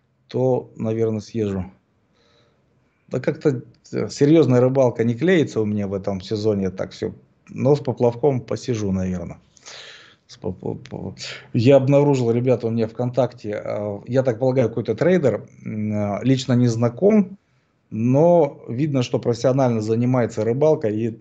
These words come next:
он делает репортажи такие со своих рыбалок. Ребята, там и форель, и, и линки, и чё там только нету, и на нахлыст, и,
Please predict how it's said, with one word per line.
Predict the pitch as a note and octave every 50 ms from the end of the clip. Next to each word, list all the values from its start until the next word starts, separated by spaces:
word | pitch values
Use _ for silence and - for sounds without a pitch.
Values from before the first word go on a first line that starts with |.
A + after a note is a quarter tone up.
| - -
он | A2+ G#2+ G#2+ G#2 G#2+ G#2+
делает | A2+ A#2+ A2 A2 G#2 F#2+ G2
репортажи | A2+ A2 - A#2+ A2+ A#2+ - D#3 D3+ B2+ A#2 G2+
такие | F2+ G2+ F#2+ - G#2 F#2
со | F2+ G#2
своих | G2 - - G#2+ G#2+ G2+ F#2+ G2 - - _ _ _ _ _ _ _ _ -
рыбалок. | G2+ F#2+ G#2 G#2+ G#2+ A2+ A2+ G#2+ G2+ F#2 - -
Ребята, | G2 G#2+ G#2+ G#2 A#2 B2+ B2 A#2 G#2+ G#2 F#2+
там | - B2+ B2 B2 B2 B2 B2 A#2+ A2+ A#2 - - -
и | C3 C3+ B2
форель, | A#2 - C3+ C3 C3 C3 B2 A2 G2+ G2+
и, | G#2+ A2 G#2 A2
и | A#2 - - - - A#2 A#2+ A#2+
линки, | A#2+ B2+ C3 C3+ C3 C3 -
и | A2+ G2+ G2+ G#2 G#2
чё | G2+ - C#3
там | B2+ C3 C3 B2+ B2
только | C3+ B2 - C3 B2+
нету, | B2+ A#2+ G2+ - - G2
и | G2 - A#2+
на | A#2+ A#2+ B2 B2+
нахлыст, | C#3 D3 C#3 A#2 - - A2 G2+ F#2+ - _ -
и, | G2 A#2 A#2+ A2+ A#2